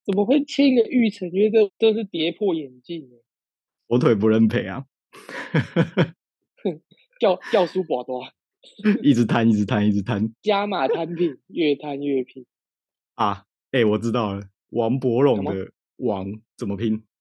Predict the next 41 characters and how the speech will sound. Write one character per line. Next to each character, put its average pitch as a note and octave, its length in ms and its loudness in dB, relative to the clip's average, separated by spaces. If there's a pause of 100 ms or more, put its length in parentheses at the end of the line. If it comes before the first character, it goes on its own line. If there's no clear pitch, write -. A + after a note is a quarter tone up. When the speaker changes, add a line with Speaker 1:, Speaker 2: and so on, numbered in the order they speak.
(120)
Speaker 1:
W D3 260 -2
A D#3 200 2
N D3 160 -2
G C#3 180 -8
啊。 C#3+ 140 -10 (420)
Speaker 2:
W C3 380 0
啊， C3+ 220 -2 (180)
他 D3+ 100 -6
打 A#2+ 240 0
了 A2+ 160 -2
一 C#3 60 -2
个 B2+ 180 -2
W B2 400 -6
D A#2 300 -8
啊， G#2 180 -14 (180)
准 A#2+ 240 -6
备 D3 220 6
往 A2+ 240 0
上 C3+ 220 -2
了。 A#2+ 80 -4
Speaker 1:
W A#3+ 500 0
D， G#3+ 500 4 (300)
<laughs> - 480 -2
哇， C4 180 -2 (520)
哇， D4+ 120 4
你 C4+ 200 4
投-， - 140 -2 (260)
投 C4+ 180 2
资 C#4+ 220 0
分 C#4+ 200 4
析 C#4 220 4
师 C4 260 -4
是 A#3+ 260 0
不 - 0 -
是 A#3 100 -2
啊？ B3 80 2 (340)
Speaker 2:
<laughs> - 240 -8
Speaker 1:
C B3 260 0
I B3 220 2
老 F3 200 2
师。 G3 420 -4